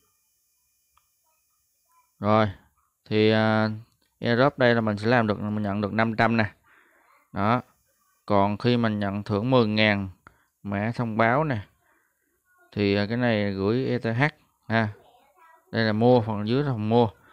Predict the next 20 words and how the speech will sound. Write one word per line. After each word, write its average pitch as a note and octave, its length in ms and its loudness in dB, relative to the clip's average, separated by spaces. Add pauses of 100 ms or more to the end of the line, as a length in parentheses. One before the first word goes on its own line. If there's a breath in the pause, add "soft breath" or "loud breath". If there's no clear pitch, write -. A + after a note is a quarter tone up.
(300 soft breath)
Thì G#2 120 -6
mình G#2 140 -2
sẽ, G#2+ 380 -4
à, A#2 100 -4
nhận G#2 260 -4
cái A#2+ 140 -4
phần G2+ 240 -2
là G2 100 -4
năm G#2+ 200 -4
trăm G#2 200 -2
trước B2 160 0
ha. A#2+ 260 0
Bây G#2+ 120 -4
giờ G#2 100 -4
mình F2+ 220 -8
nhận F#2 220 -6
nè. G2+ 160 -6 (840)
Không B2 120 -10
chịu A2 80 -6
nhận. F2+ 260 -6